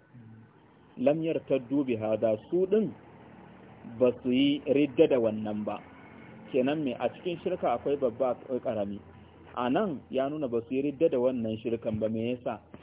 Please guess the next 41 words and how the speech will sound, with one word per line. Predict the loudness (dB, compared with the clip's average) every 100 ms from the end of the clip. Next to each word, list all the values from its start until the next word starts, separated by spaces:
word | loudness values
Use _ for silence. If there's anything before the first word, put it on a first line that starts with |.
| -20 -20
Dan | -4 -4 -4
ba | -8 -8
su | -10
santa | -8 -8 -8
ba. | -12 -14 -20 -20 -20 -20 _ _ _ _ _ _ _
Rashin | 6 6 6 2 -4 -2
sanin | -2 -2
ne | -2
yanzu | -4 -4
bai | -6
kafirta | -4 -4 -4 -8 -8 -10 -10
su | -16
ba. | -20 _ _ _ -20 _ _ _ -20 _ _ _ _ _
Sannan | -2 0 0 -2
abin | -2 -2 -2
da | -2 -4
suka | -2 -2
ne | -2 -4 -4
sun | -4 -2
nemi | -2 -2 -6 -4
su |
yi | 0 2
ne, | 2 0
ai | 2 2
ba | 4 4 4 2
sun | 0 2
yi | 2
ba. | 2 0 -6 -18 -20 -20 -14 -6
Yin | 4 4 4
babban | 0 0 -2 -2
shirka | -4 -2 -2
ne, | -2 -2
neman | 0 0 0 -4 -6
a | -2
yin | 0 0
karamin | -2 -4 -4 -6
shirka | -4 -6 -6 -8 -10
ne. | -16 -20 _ -20 -20 -20 _ _ -4
To, | -2
amma | 0
ba | 0